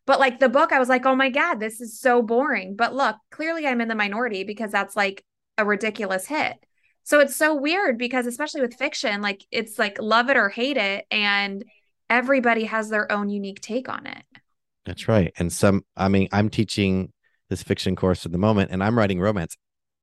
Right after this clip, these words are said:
Speaker 2: I'm not a romance author. Well, I guess I am now,
Speaker 1: <laughs>
Speaker 2: but romance is a big industry and it, people devour it. So I wanna put my own spin on it. So I want to teach people that y-, you can do these things, even if you seem like,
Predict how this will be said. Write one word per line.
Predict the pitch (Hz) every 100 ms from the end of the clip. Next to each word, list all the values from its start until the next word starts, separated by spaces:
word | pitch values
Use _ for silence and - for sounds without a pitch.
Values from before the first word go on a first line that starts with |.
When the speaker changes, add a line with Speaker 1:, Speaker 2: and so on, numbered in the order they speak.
| _ _ -
Speaker 2:
I'm | 98
not | 117 120
a |
romance | 127 143 120 -
author. | 87 87 85
Well, | 78 82
I |
guess | 98 -
I | 98
am | 95
now, | 104 87 90 98 _ _ -
Speaker 1:
<laughs> | 240 247 381
Speaker 2:
but | 104 -
romance | 196 185 110 107
is | 107
a | 101
big | 80 95 104 101 _ _ -
industry | 98 107 - - 156 156 -
and | 95 90 90 -
it, | 95 - -
people | 101 98 92 - _
devour | 101 87 87 98 113
it. | 139 175 _ _ _ _ -
So | - 107
I |
wanna | 110 120
put | 123 117
my | 117
own | 117
spin | - 120
on | 104 82
it. | -
So | 110 98 92 - _ _ _ -
I | 95 95 98 92
want | 92 95
to | -
teach | - 90
people | 92 85
that | 80 57
y-, | 50 - 87
you | 87 85
can | 113 107
do | 87 80
these | 78
things, | - 80 80 82
even | 82 82
if | 85
you |
seem | - 87 80
like, | - -